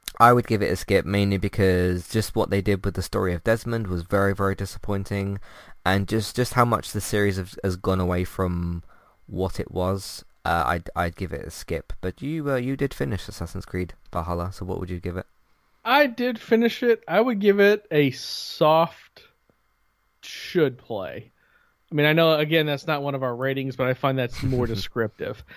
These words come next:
Speaker 2: I think they definitely could have pulled two or three elements out of the game and not lost anything from it outside of the grind.
Speaker 1: Mm-hmm.
Speaker 2: And it is a very, very grindy game, and I normally don't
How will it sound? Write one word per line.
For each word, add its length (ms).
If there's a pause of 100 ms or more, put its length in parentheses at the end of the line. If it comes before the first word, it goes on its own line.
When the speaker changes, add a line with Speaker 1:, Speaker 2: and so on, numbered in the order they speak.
(380)
Speaker 2:
I 140
think 240
they 120
definitely 440
could 240
have 200
pulled 520
two 160
or 140
three 300
elements 580 (160)
out 320
of 120
the 80
game 340
and 120
not 200
lost 300
anything 320
from 320
it 200 (100)
outside 400
of 80
the 80
grind. 680 (320)
Speaker 1:
Mm-hmm. 300
Speaker 2:
And 140
it 100
is 180
a 180
very, 480 (300)
very 480
grindy 440
game, 280
and 80
I 60
normally 340
don't 240